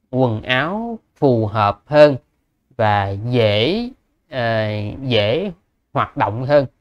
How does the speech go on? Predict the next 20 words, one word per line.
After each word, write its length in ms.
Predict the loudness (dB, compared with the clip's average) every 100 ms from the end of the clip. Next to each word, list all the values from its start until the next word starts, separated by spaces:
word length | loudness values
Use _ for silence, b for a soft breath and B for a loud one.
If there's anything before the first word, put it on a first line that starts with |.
| _ _ _ _ _
Quý 80 | -2
vị 60 | 0
thấy 160 | 0
mấy 160 | 0 0
sư 200 | 4 4
mặc 220 | 4 0
cái 100 | 0
y 160 | 4 4
như 120 | 6
vậy 180 | 6 6
nè, 100 | 2 -6 _ _ -20 _ _ _ _ _ _ _ -4
ờ, 200 | 0 2
phải 160 | 4
nói 280 | 4 4 2
chứ, 100 | -2 -8 _ _ _ _ _ _ _ _ _ -4
lao 200 | 4 4
động 200 | 4 -2
rất 140 | -2
là 80 | -4
khó. 420 | -8 -4 -4 -6